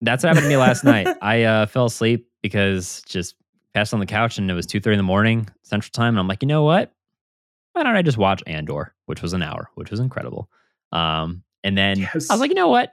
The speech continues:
Speaker 1: I'll just finish Spectre," 'cause I've been trying to watch all the James Bonds. And then I'm like, "You know what? I just finished
Speaker 2: Mm.
Speaker 1: it. How about I just start No Time to Die?" And I was like, "Oh my God,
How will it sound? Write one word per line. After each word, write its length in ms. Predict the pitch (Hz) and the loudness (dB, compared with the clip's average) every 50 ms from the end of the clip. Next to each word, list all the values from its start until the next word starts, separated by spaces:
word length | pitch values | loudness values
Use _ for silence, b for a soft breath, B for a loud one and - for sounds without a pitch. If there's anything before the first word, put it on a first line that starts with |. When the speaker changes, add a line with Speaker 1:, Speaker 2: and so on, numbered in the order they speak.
| _ - | _ -2
Speaker 1:
I'll 100 | 359 392 359 | 0 0 2
just 180 | 240 - - | 0 0 0
finish 400 | - 190 190 185 180 - - - _ _ _ _ _ _ _ _ _ _ _ _ _ | 2 4 4 4 2 0 -4 -12 _ _ _ _ _ _ _ _ _ _ _ _ _
Spectre," 560 | - - - - 127 117 - - 82 78 76 - _ - | -12 -8 -6 -4 -4 -4 -6 -8 -8 -8 -8 -12 _ -8
'cause 100 | 117 101 | -4 -2
I've 100 | 98 95 | -2 -2
been 80 | 95 90 | -2 -4
trying 180 | - - 98 90 | -4 -4 -4 -4
to 80 | 85 | -4
watch 320 | 85 - - 85 85 - - | -4 -4 -4 -4 -2 -2 -4
all 60 | 87 | -4
the 40 | 82 | -2
James 200 | 85 80 80 87 | -2 -4 -4 -6
Bonds. 320 | - - 69 - - - - _ _ _ _ _ | -8 -10 -12 -12 -14 -16 -20 _ _ _ _ _
And 100 | - 254 | -4 -2
then 60 | 320 262 | 0 0
I'm 40 | |
like, 140 | 285 339 - | 0 0 2
"You 40 | 403 | 2
know 80 | 427 403 | 2 2
what? 120 | 403 - - - | 2 2 2 4
I 40 | |
just 160 | 440 427 - - | 4 4 4 4
finished 240 | 453 440 415 220 | 2 2 2 2
Speaker 2:
Mm. 100 | 220 113 | 0 0
Speaker 1:
it. 80 | - - _ _ _ _ - | -2 -2 _ _ _ _ -2
How 100 | - 453 | 2 4
about 100 | 440 403 | 4 6
I 40 | 311 | 4
just 120 | - - - | 4 4 4
start 180 | 214 202 151 | 2 2 2
No 180 | 123 135 135 160 | 2 4 4 4
Time 220 | 147 - 170 135 131 | 4 4 2 2 2
to 80 | 123 | 2
Die?" 280 | 113 110 98 95 82 85 | 2 2 2 2 0 0
And 100 | 98 127 | 0 0
I 60 | 139 | 0
was 80 | 139 135 | 0 0
like, 120 | 127 - | -2 -2
"Oh 100 | - 208 | -2 0
my 160 | 208 165 156 | 2 2 2
God, 320 | - 117 90 87 85 80 | 2 2 2 2 0 -2